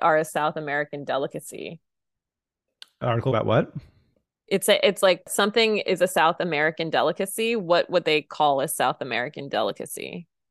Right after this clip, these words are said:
Speaker 2: Um, I don't know. Um, ca-, capybara eyeballs? I don't know.
Speaker 1: It's
Speaker 2: <laughs>
Speaker 1: big butt ants. There are ants that have
Speaker 2: <laughs>
Speaker 1: big butts, and
Speaker 2: Big
Speaker 1: they're
Speaker 2: butt
Speaker 1: considered
Speaker 2: ants?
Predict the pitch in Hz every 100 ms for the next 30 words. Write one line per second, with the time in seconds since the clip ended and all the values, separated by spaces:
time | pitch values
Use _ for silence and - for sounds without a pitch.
0 | _ - _ _ _ - 139 151 151 147
1 | 135 123 156 143 95 87 90 95 98 95
2 | 95 95 90 - - - - - _ _
3 | _ _ _ _ _ _ _ - _ -
4 | _ - - - 131 - 127 120 117 117
5 | 117 113 113 113 123 123 - _ - 120
6 | 101 98 95 _ _ _ _ - - 196
7 | - 175 170 - - 214 233 240 165 -
8 | 202 202 202 - 165 170 156 - - -
9 | - 185 196 196 - 196 202 240 240 214
10 | 190 190 - _ - 196 180 160 175 170
11 | 151 - - - - 151 135 135 143 110
12 | 110 170 -